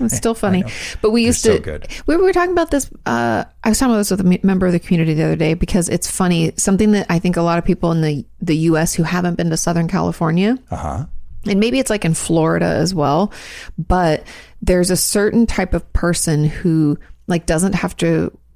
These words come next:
Speaker 1: quote unquote, grow up
Speaker 2: Oh.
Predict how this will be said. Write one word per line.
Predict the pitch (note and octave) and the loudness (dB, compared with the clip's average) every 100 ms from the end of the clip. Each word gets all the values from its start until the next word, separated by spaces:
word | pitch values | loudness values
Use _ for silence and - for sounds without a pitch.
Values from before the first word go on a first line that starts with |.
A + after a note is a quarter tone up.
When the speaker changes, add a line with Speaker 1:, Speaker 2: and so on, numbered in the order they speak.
| - - G3 - - - | -20 -18 -16 -16 -18 -6
Speaker 1:
quote | - F3 | -2 0
unquote, | E3 - F3 - - | 0 0 -2 -2 -4
grow | F3 F3 E3+ | 0 2 2
up | D3+ C3+ G#3 - - - - | 2 2 0 -4 -10 -10 -6
Speaker 2:
Oh. | F2 D#2 | -2 -4